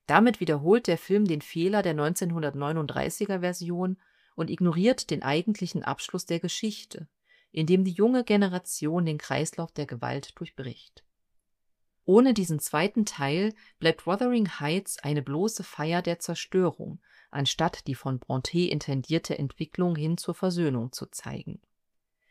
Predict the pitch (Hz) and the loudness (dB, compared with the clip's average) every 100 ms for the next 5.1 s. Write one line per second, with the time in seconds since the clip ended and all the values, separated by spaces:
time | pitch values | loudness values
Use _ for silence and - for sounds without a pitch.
0 | _ _ _ - 170 165 214 254 - 156 | _ _ _ -8 -2 4 6 6 2 -2
1 | 147 - 196 - 165 - 196 180 - 165 | -2 -2 -4 -4 -12 -10 -6 -6 0 2
2 | 208 - 139 135 135 - 151 180 185 170 | 2 0 -4 -4 -6 -4 0 2 2 0
3 | 160 156 180 - - - 143 147 139 131 | -2 -6 -8 -8 -12 -6 -4 -2 -2 -6
4 | - 147 151 151 147 147 - - - - | -2 -2 -2 -4 -4 -4 -6 -10 -12 -16
5 | - | -20